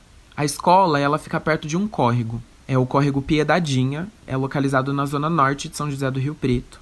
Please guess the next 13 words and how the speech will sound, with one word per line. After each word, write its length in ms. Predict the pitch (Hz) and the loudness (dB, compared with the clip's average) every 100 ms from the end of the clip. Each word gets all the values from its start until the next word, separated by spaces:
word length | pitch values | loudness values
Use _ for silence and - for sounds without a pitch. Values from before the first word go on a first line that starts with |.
| - | -4
E 120 | 185 | 2
ele 120 | 214 240 | 4 4
é 40 | |
um 140 | 226 | 4
local 680 | 190 131 - 151 196 139 120 - - | 2 0 2 6 6 4 -4 -8 -20
que 400 | - - 160 175 | -10 -2 0 0
se 140 | 170 190 | -2 -6
encontra 680 | 208 190 208 214 202 214 214 - - - | -2 0 2 0 -2 -2 -4 -10 -10 0
muito 460 | 180 202 214 233 | 4 6 4 2
poluído, 640 | - 160 143 127 127 139 190 - | 2 4 4 2 2 -4 -10 -12
sem 300 | - 160 165 | -6 -4 2
mata 280 | 185 165 170 | 4 4 2
ciliar, 520 | - 151 123 110 | -4 0 0 0